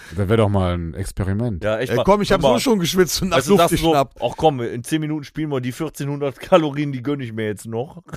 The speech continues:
Speaker 2: <laughs>
Speaker 1: Zum Wachbleiben.
Speaker 2: Schleppst du dich auf die Bühne.
Speaker 3: Ja, haben wir mal schön
Speaker 2: So.
Speaker 3: frittiertes Zeug gefressen.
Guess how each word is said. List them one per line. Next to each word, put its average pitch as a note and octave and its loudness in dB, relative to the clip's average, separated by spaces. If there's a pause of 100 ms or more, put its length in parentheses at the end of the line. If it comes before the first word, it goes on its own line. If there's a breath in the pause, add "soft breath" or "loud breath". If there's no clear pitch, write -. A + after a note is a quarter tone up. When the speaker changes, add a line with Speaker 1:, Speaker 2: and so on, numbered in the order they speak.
(120)
Speaker 2:
<laughs> - -4
Speaker 1:
Zum G#2+ 2
Wachbleiben. F#2+ 4
Speaker 2:
Schleppst E3 0
du D3+ -2
dich - -12
auf - -8
die C#3 -10
Bühne. B2 -6
Speaker 3:
Ja, D3 -4
haben D#3+ -4
wir F3+ -4
mal C3+ -2
schön A3 -2
Speaker 2:
So. G#3 -6
Speaker 3:
frittiertes - -4
Zeug C#3+ -4
gefressen. - -12